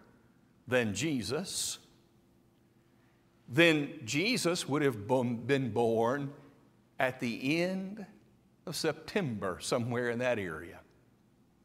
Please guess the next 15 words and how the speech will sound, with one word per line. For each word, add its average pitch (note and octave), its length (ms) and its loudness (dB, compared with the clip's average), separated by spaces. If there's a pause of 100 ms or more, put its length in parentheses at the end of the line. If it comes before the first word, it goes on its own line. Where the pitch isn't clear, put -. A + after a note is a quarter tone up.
(180)
You A#3+ 60 -2
know E4 60 -2
what's - 140 -8
fascinating C#3+ 600 0
about A#2+ 300 -4
that? A#2+ 240 -6 (1200)
At F#2 80 -8
least G2 400 -4
in F2 100 -6
my G#2 200 2
opinion. A2 500 -6 (1500)
John F3 360 4
one, B2+ 300 6
verse B2+ 240 2
fourteen. G2+ 720 -4